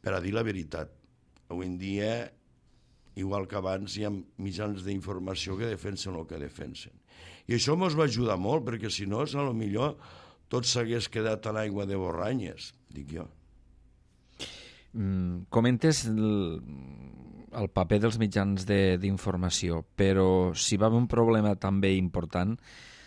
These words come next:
Speaker 2: va ser la manca d'informació de, oficial.
Speaker 1: Sí.
Speaker 2: Mm,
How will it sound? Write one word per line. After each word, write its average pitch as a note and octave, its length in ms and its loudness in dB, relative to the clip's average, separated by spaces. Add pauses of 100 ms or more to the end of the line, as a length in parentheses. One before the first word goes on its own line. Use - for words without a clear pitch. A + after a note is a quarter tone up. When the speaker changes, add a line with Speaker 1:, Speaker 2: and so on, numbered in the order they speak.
Speaker 2:
va G2+ 160 4
ser A2 160 4
la G2+ 120 4
manca G#2+ 320 4
d'informació G2 1300 2 (280)
de, F#2+ 600 2
oficial. F2+ 680 2 (640)
Speaker 1:
Sí. C#2+ 120 -8 (520)
Speaker 2:
Mm, F2 880 -2